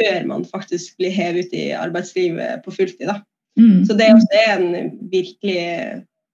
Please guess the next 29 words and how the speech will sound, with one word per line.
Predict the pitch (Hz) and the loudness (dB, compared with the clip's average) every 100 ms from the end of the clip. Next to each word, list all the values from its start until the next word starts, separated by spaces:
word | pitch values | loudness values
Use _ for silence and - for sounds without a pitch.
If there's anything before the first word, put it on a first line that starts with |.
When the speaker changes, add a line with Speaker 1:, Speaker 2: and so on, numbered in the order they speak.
| _ | _
Speaker 1:
virkelig | 190 190 190 | -8 -4 -6
et | 185 | -6
av | 180 | -8
de | 175 | -8
beste | 175 - | -10 -10
valgene | 185 180 - | -10 -8 -10
jeg | |
har | - - | -14 -18
tatt, | 190 - | -20 -14
og | 190 | -8
jeg | 180 156 | -6 -6
anbefaler | 175 160 160 160 151 156 - | -6 -6 -6 -6 -4 -6 -6
andre | - 170 175 | -6 -4 -4
å | 165 165 | -6 -8
tenke | - 165 175 165 - | -10 -6 -6 -6 -4
over | 185 147 120 | -4 -4 -8
da, | - _ | -12 _
når | 185 | -4
man | 185 175 | -2 -2
velger | 165 180 175 170 147 - | -4 -6 -4 -4 -4 -4
mastersted | 175 165 - 160 - - | -4 -4 -10 -12 -10 -12
kanskje, | - 165 160 254 | -10 -10 -4 -2
eller | - 156 - | -2 -4 -8
også | - - - | -8 -10 -10
bachelorsted | - - - 165 - 180 | -10 -12 -12 -12 -8 -8
da. | 165 - _ _ - | -8 -14 _ _ 4
Speaker 2:
Mm. | 269 226 - - - _ _ _ _ _ _ _ _ - - - _ _ _ - | 8 8 6 0 -10 _ _ _ _ _ _ _ _ -20 -18 -20 _ _ _ -2
Speaker 1:
Mm. | 196 160 170 _ _ _ _ _ _ - | -2 -2 -6 _ _ _ _ _ _ 2
Speaker 2:
Ehm, | 247 240 240 247 | 4 4 6 8